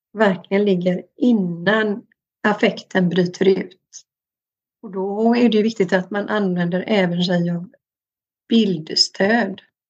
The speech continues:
Eh, vi har ju ett tack. Det är ju tecken som stöd. Och vi har ju även,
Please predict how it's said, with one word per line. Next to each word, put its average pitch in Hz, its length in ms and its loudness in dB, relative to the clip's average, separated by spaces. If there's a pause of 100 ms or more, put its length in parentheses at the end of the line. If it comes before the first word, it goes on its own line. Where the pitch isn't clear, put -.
(600)
Eh, 190 300 4 (800)
vi 208 60 -2
har 196 160 2
ju 180 140 2
ett 175 120 -10 (180)
tack. - 220 0 (1200)
Det 214 60 -2
är 196 40 2
ju 190 40 2
tecken 190 520 0
som 190 180 0
stöd. 180 520 -4
Och 190 160 -4
vi 190 80 4
har 185 280 2
ju 180 160 2
även, 180 680 0